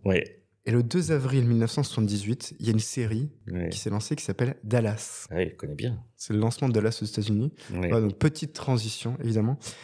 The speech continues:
Speaker 2: Est-ce que le monde de l'assurance, c'est un monde du Far West ?
Speaker 1: C'est compliqué, le monde de l'assurance.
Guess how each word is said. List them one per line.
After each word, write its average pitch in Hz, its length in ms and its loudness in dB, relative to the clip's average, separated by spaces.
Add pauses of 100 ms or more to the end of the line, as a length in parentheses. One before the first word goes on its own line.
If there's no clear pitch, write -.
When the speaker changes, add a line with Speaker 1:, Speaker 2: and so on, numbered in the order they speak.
(180)
Speaker 2:
Est-ce - 120 -2
que - 60 0
le 185 60 4
monde 156 160 6
de 120 80 4
l'assurance, 107 840 0
c'est - 280 -4
un 101 280 4
monde 113 300 4
du 104 100 0
Far 110 340 -2
West ? - 460 -4 (800)
Speaker 1:
C'est - 200 -4
compliqué, 107 340 2
le 73 80 -4
monde 67 140 -6
de 67 40 -8
l'assurance. - 540 -16